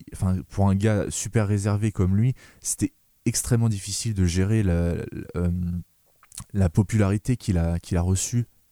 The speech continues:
avec ça. Et, euh, je, enfin, on,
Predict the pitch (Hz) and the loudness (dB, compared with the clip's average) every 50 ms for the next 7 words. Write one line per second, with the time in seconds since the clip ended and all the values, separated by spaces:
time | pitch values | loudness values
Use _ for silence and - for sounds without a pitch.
0 | _ _ _ 90 87 87 87 - - - 113 123 127 - _ - - - - - | _ _ _ 2 2 2 2 0 0 0 0 0 -2 -8 _ -20 -20 -20 -20 -20
1 | - - - _ _ - 92 90 87 85 82 82 82 82 82 85 87 87 90 87 | -20 -20 -20 _ _ -2 2 2 4 4 2 2 2 0 0 0 0 0 0 0
2 | 80 85 82 80 80 80 - 87 87 85 85 92 | 0 -2 -2 -2 -4 -4 -2 -2 -2 0 -2 -4